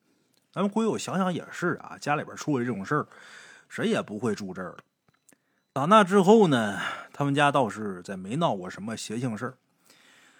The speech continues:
时间一长呢，大家伙儿慢慢的就把这事儿给淡忘了。哎，这么多年过去了，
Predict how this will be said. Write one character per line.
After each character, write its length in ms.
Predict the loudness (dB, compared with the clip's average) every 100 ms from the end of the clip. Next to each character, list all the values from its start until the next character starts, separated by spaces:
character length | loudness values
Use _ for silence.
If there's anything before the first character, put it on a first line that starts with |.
| _
时 200 | 0 4
间 160 | 6
一 100 | 6
长 340 | 4 4 4 4
呢， 480 | 4 4 4 0 -6
大 140 | -2 2
家 160 | 2
伙 80 | 0
儿 40 |
慢 200 | -6 -4
慢 260 | -2 -2 -2
的 260 | -4 -10 -14
就 100 | -16
把 140 | -14 -14
这 100 | -14
事 140 | -12
儿 60 | -14
给 100 | -12
淡 180 | -10 -10 -10
忘 160 | -14
了。 60 | -16 _ _ _ _ _ _
哎， 140 | -20 -20 -20 _ _ _ _ _ _ _ _ _
这 100 | -2
么 80 | 2
多 120 | 2
年 180 | 2 2
过 220 | 2 2
去 160 | 0
了， 340 | -2 -4 -6